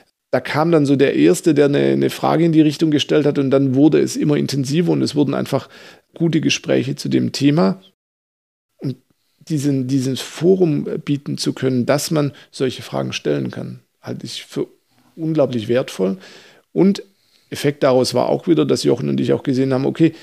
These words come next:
welche Themen beschäftigen die Kolleginnen und Kollegen gerade, was wir dann im nächsten Company Snapshot aufgenommen haben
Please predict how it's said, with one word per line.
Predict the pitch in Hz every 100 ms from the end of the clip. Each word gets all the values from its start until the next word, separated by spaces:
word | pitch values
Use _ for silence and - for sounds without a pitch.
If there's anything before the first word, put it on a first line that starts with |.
| - -
welche | 123 139
Themen | 131 - 143 185 156
beschäftigen | - 123 - 135 - 190 175
die | 170
Kolleginnen | 165 160 160 165 160
und |
Kollegen | 165 165 165 170
gerade, | 160 160 165 170 - - _
was | - -
wir | 139
dann | 131
im | 117
nächsten | 120 -
Company | 135 147 147 131
Snapshot | - 131 143
aufgenommen | 135 127 139 131 131 117
haben | 131 123